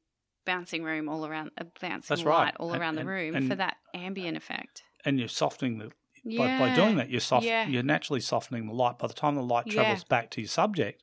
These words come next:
Speaker 1: That's right. It's super soft.
Speaker 2: it's
Speaker 1: It's
Speaker 2: nice and
Speaker 1: super,
Speaker 2: soft, and
Speaker 1: yeah.
Speaker 2: it's really natural looking.
Speaker 1: Yeah.
Speaker 2: And, and sometimes that's just the fill light you need, and that's,
Speaker 1: Yeah.
Speaker 2: that's, that's what the
Speaker 1: Yeah.
Speaker 2: term fill light is.
Speaker 1: Yep.
Speaker 2: You just want that little bit of light just to fill in those few,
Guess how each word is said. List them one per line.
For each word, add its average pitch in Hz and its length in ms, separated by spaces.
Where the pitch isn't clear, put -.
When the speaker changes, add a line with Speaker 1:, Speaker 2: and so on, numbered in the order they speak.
Speaker 1:
That's 175 220
right. - 160
It's 180 140
super - 360
soft. 180 400
Speaker 2:
it's 170 60
Speaker 1:
It's - 40
Speaker 2:
nice 156 260
and 135 120
Speaker 1:
super, 175 120
Speaker 2:
soft, 165 360
and 131 160
Speaker 1:
yeah. 185 100
Speaker 2:
it's 151 100
really 127 200
natural 127 480
looking. 180 240
Speaker 1:
Yeah. 185 240
Speaker 2:
And, 143 80
and 135 140
sometimes 151 520
that's - 260
just - 440
the 120 220
fill 151 360
light 113 240
you 127 100
need, 151 200
and 117 140
that's, 214 180
Speaker 1:
Yeah. 269 180
Speaker 2:
that's, 349 320
that's 131 320
what 127 180
the 139 140
Speaker 1:
Yeah. 240 180
Speaker 2:
term 120 140
fill 214 240
light 110 260
is. 110 220
Speaker 1:
Yep. 247 180
Speaker 2:
You 127 80
just 139 160
want - 180
that 113 140
little 233 160
bit 196 140
of 143 40
light 131 340
just 151 200
to 135 60
fill 156 260
in 139 160
those 120 240
few, 123 440